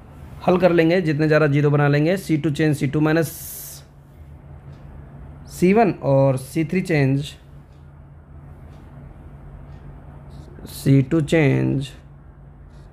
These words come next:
सी टू minus सी वन, सी three change सी थ्री माइनस सी टू। तो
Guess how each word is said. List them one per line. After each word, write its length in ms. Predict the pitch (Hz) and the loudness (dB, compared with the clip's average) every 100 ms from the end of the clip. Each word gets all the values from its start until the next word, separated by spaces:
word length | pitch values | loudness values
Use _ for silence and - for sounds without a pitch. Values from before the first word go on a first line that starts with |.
| - - - - - - - - | -20 -20 -20 -20 -20 -20 -20 -18
सी 220 | - 143 | -2 2
टू 160 | 131 156 | 2 4
minus 320 | 147 147 151 | 4 4 2
सी 160 | 147 151 | 0 0
वन, 440 | 151 156 165 214 - - - - - - - - - - | 2 2 0 -2 -6 -20 -20 -20 -20 -20 -20 -20 -20 -20
सी 240 | - 147 139 | -8 0 0
three 180 | 156 151 | 2 0
change 600 | 160 139 127 131 135 139 - - - - - - - - - - - - - - - - - - | 2 2 2 0 -2 -6 -12 -20 -20 -20 -20 -20 -20 -20 -20 -20 -20 -20 -20 -20 -20 -20 -20 -18
सी 140 | - 131 | -4 -2
थ्री 180 | 131 139 | 2 4
माइनस 280 | 139 175 | 4 2
सी 100 | - | -2
टू। 160 | 135 123 127 - - - - - - - - - - - - - - - - - - - - - - - - | -6 -6 -8 -10 -20 -20 -20 -20 -20 -20 -20 -20 -20 -20 -20 -20 -20 -20 -20 -20 -20 -20 -20 -20 -20 -20 -18
तो 60 | - | -18